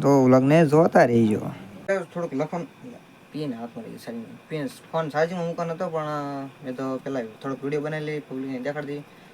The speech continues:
તો અત્યારે વાગ્યા છે પોણા ચાર, પોણા ચાર થઈ ગયા છે. અને પહેલાંનું જે હતું એ આપણે જો લખી નાખ્યું છે. આ કાંક અંતરગોળ ને બહિર્ગોળનું ને પહેલાંનું જે ડેલી રૂટીન છે ઈ.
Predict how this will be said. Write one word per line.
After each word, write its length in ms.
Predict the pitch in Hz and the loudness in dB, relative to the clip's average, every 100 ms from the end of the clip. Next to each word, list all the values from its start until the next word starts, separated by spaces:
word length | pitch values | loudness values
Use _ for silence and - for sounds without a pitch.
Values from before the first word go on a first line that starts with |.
| - | -6
તો 60 | 156 | -4
અત્યારે 440 | 160 175 170 170 | 0 2 6 4
વાગ્યા 460 | 151 151 156 160 156 | 4 2 2 0 0
છે 640 | 156 156 156 156 151 151 139 | -2 -2 0 0 -2 -2 -4
પોણા 240 | 139 135 | -6 -6
ચાર, 420 | 117 - 147 151 156 - - - - - | -8 -4 2 2 0 -8 -20 -20 -20 -18
પોણા 100 | - | -10
ચાર 160 | 135 147 | -4 -4
થઈ 140 | 135 | -4
ગયા 140 | 151 160 | -4 -4
છે. 80 | 156 | -4
અને 120 | 147 | -6
પહેલાંનું 400 | 131 143 151 147 | -4 -4 -2 -2
જે 160 | 139 | -2
હતું 160 | 143 139 | -2 -2
એ 20 | |
આપણે 240 | 123 123 120 | -2 0 4
જો 120 | 123 | 4
લખી 200 | 127 127 | 4 4
નાખ્યું 260 | 123 127 | 0 -2
છે. 220 | 135 131 135 - - - - - - - - | -4 -2 -4 -10 -18 -16 -16 -16 -16 -14 -10
આ 20 | |
કાંક 260 | - 120 117 | 0 2 6
અંતરગોળ 440 | 131 131 131 127 | 6 6 6 8
ને 100 | 131 | 8
બહિર્ગોળનું 960 | 131 131 131 127 131 139 139 139 131 135 | 10 8 6 6 8 10 8 8 6 6
ને 160 | 127 | 6
પહેલાંનું 440 | 117 123 123 123 120 | 4 4 6 6 6
જે 100 | 117 | 6
ડેલી 300 | 120 123 123 | 6 6 6
રૂટીન 320 | 131 127 120 | 6 4 2
છે 140 | 117 | 4
ઈ. 180 | 127 139 | 4 2